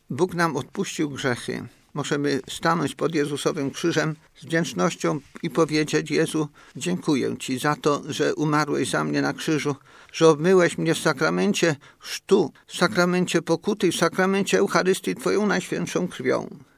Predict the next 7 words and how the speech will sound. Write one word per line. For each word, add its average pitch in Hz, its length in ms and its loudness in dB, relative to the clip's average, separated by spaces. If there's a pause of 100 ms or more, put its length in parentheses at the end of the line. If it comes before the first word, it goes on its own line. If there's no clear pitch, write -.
(280)
Chcemy 190 440 2
Ci 165 200 -2
za 160 160 2
to 151 220 0
dziękować". 143 920 -2 (960)
A 127 80 -2
może 170 340 0